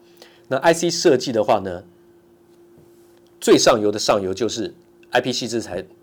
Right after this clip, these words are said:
供应商，像力旺、M三一跟晶心科。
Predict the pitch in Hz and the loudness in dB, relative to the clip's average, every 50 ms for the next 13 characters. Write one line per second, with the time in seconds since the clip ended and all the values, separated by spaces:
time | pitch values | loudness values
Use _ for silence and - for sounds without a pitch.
0 | _ _ _ - 117 113 110 104 95 - 98 92 98 - _ _ _ _ _ - | _ _ _ -2 -2 -2 -2 -2 -2 -4 -4 -4 -4 -14 _ _ _ _ _ -12
1 | - - 123 101 98 - - 139 135 123 120 120 101 95 - - 101 98 107 - | -2 0 0 0 -2 -10 -8 -6 -2 0 2 0 0 0 -4 -10 -10 -10 -6 -4
2 | 117 101 104 107 101 95 107 104 101 - 101 101 92 - 95 92 104 101 85 | -4 -4 -4 -4 -4 -4 -4 -4 -4 -10 -10 -10 -10 -12 -14 -12 -10 -10 -10